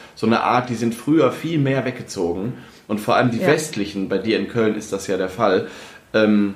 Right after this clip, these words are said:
Speaker 1: die westlichen ziehen oft nur noch so bis Frankreich oder, ähm, wie auch immer und kommen jetzt langsam schon zurück. Also das würde schon eher, äh, passen. Aber wenn sie ein Video hat, dann lass uns das doch einfach dann mal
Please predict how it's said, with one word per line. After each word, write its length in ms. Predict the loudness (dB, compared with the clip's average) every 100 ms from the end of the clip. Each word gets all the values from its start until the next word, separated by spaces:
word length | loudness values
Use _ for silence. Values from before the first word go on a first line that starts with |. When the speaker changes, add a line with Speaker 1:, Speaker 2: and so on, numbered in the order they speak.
| -10 -18
Speaker 1:
die 180 | -12 -2
westlichen 480 | 0 0 -4 -2 -2
ziehen 180 | 0 0
oft 200 | 0 0
nur 80 | 0
noch 100 | 2
so 140 | 0
bis 120 | -2
Frankreich 600 | -2 0 2 2 0 0
oder, 420 | 0 2 2 2
ähm, 400 | 0 0 -2 -4 -4
wie 160 | -2 -2
auch 100 | 0
immer 240 | 0 0
und 140 | 0
kommen 400 | 0 2 2 0 -8 -10 0
jetzt 260 | 0 0
langsam 380 | 0 2 4 2
schon 180 | 0 -4
zurück. 380 | -4 -2 -2 0
Also 140 | -2
das 200 | -2 0
würde 300 | 4 4 2 -4 -18 -14
schon 260 | -2 0 2
eher, 380 | 4 6 4 2
äh, 120 | -2
passen. 380 | -4 -8 -4 0
Aber 160 | 2
wenn 140 | 4 4
sie 100 | 2
ein 60 |
Video 300 | 2 2 2
hat, 180 | 2 2
dann 120 | 2
lass 160 | 0 0
uns 120 | -4
das 180 | -4 -4
doch 140 | -4
einfach 360 | -4 -6 -8 -4
dann 360 | 0 2 2 -2 -12 -20 -20 _
mal 460 | 0 2 4 2